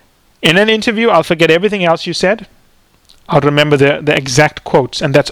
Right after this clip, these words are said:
all I'm gonna assess you on. So when I te-, when I tell this to people, "Tell me the exact words you said," and it always shocks me. People never tell me the exact words. They'll give me their interpretation. I don't want your interpretation.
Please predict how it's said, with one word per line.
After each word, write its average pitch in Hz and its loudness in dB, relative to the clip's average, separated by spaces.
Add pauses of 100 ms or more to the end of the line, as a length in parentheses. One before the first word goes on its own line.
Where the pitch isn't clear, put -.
(120)
all 180 4
I'm 147 0
gonna 135 -2
assess - -6
you 131 -8
on. 143 -12 (560)
So 214 0
when 202 4
I 226 4
te-, 269 0
when 226 0
I 233 4
tell - 0
this 320 -2
to - -14
people, 165 4
"Tell 214 2
me 240 2
the 175 4
exact 160 0
words 151 2
you 139 -2
said," 143 -2
and 151 -2
it - -4
always 202 0
shocks - -4
me. 143 -4
People 180 2
never 156 4
tell 151 2
me 139 0
the 131 2
exact 135 -4
words. 139 -2
They'll 151 4
give 160 0
me 180 2
their 143 4
interpretation. 139 -2
I 175 2
don't 240 2
want 233 2
your 196 0
interpretation. 143 -2